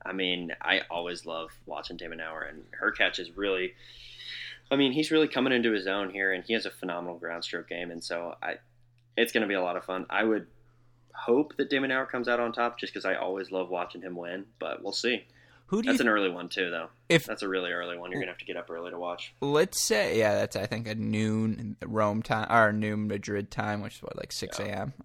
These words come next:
Speaker 2: I mean, I'll be
Speaker 1: That's
Speaker 2: up.
Speaker 1: fun.
Speaker 2: Yeah, I'll be
Speaker 1: Yeah.
Speaker 2: up, but whatever. Um, I feel like Hurkacz, who, who has a bigger fan base if they both reach equal success, Hurkacz or Medvedev?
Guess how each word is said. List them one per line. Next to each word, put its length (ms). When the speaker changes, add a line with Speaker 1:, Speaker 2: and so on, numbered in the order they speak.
Speaker 2:
I 20
mean, 120
I'll 80
be 160
Speaker 1:
That's 260
Speaker 2:
up. 60
Speaker 1:
fun. 100
Speaker 2:
Yeah, 220
I'll 80
be 140
Speaker 1:
Yeah. 160
Speaker 2:
up, 120
but 120
whatever. 440
Um, 300
I 100
feel 200
like 120
Hurkacz, 540
who, 220
who 160
has 160
a 40
bigger 260
fan 340
base 240
if 100
they 100
both 340
reach 340
equal 260
success, 600
Hurkacz 500
or 40
Medvedev? 540